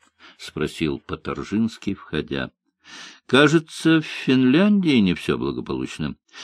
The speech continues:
Я уж не говорю о революции, но финский сенат заговорил о самостоятельности». Польша под немцем. Я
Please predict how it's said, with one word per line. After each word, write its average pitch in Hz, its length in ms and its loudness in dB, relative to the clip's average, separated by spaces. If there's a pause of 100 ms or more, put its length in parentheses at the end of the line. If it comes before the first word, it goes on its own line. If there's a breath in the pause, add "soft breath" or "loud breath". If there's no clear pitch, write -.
(140 loud breath)
Я 123 320 8
уж 131 240 4
не 120 160 4
говорю 117 340 6
о 120 60 6
революции, 131 640 4
но 120 500 4
финский 123 600 0
сенат 104 720 4
заговорил 110 840 4
о 101 120 0
самостоятельности». 101 1300 0 (800 loud breath)
Польша 175 640 6 (120)
под - 220 -6
немцем. 67 600 -8 (240 loud breath)
Я 101 580 4